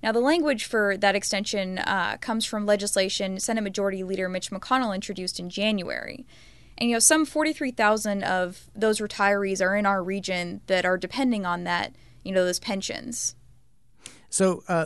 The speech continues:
Speaker 2: this is unusual for a number of reasons. One, as you note, they've split the health, uh, benefits from the pensions. Two, uh, wasn't Mitch McConnell the person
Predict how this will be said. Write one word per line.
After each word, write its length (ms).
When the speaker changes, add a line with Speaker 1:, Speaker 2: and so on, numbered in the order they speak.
Speaker 2:
this 220
is 200
unusual 720
for 240
a 180
number 300
of 120
reasons. 380
One, 540
as 180
you 80
note, 280
they've 180
split 600
the 80
health, 540
uh, 180
benefits 520
from 180
the 80
pensions. 500
Two, 420
uh, 420
wasn't 440
Mitch 220
McConnell 720
the 80
person 640